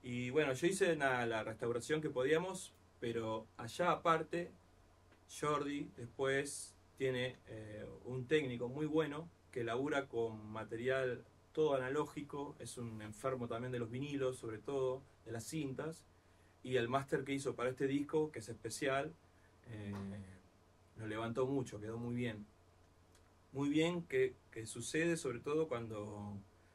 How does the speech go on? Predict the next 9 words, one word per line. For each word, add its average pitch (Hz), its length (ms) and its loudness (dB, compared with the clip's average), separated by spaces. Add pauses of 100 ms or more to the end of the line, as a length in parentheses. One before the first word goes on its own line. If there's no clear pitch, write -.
(220)
está 117 260 -4
la 113 160 2
cuestión 117 300 -4
acústica 120 460 -4
con 107 140 -4
el 117 80 -2
disco, 123 300 -4
¿no? 123 180 -8 (580)
Eh, 113 320 -10